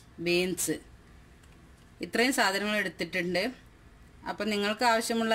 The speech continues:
എല്ലാ പച്ചക്കറികളും ഇത് ഇതുപോലെ ഉണ്ടാക്കാൻ എടുക്കാം. ബീട്രൂട്ട്, കയ്പ, മുരിങ്ങക്കായ, ഇങ്ങനത്തെ സാധനങ്ങളൊന്നും എടുക്കാതിരിക്കുന്നതാണ് നല്ലത്. ബീട്രൂട്ടൊക്കെ ഇതിൽ ആഡ് ചെയ്യുമ്പോൾ അത്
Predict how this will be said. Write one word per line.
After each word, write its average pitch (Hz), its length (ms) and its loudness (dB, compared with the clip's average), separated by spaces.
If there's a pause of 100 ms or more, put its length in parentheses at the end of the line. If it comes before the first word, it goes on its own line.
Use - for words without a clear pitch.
എല്ലാ 202 140 2 (100)
പച്ചക്കറികളും 202 680 -2 (400)
ഇത് 190 180 -4 (400)
ഇതുപോലെ 202 440 -2
ഉണ്ടാക്കാൻ 196 360 0 (220)
എടുക്കാം. 175 360 0 (2250)
ബീട്രൂട്ട്, 233 580 2 (140)
കയ്പ, 208 340 0 (360)
മുരിങ്ങക്കായ, 190 600 0 (640)
ഇങ്ങനത്തെ 185 440 0
സാധനങ്ങളൊന്നും 190 760 2
എടുക്കാതിരിക്കുന്നതാണ് 175 1000 0
നല്ലത്. 160 360 2 (260)
ബീട്രൂട്ടൊക്കെ 190 640 -2 (160)
ഇതിൽ 196 160 -4 (220)
ആഡ് 180 180 0
ചെയ്യുമ്പോൾ 190 360 0
അത് 175 80 -6